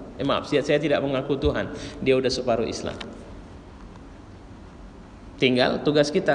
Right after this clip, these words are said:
mengenalkan Tuhan yang betul sama dia.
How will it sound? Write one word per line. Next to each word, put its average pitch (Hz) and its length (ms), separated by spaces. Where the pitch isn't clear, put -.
mengenalkan 143 720
Tuhan 156 400
yang 135 160
betul 135 320
sama 92 240
dia. - 160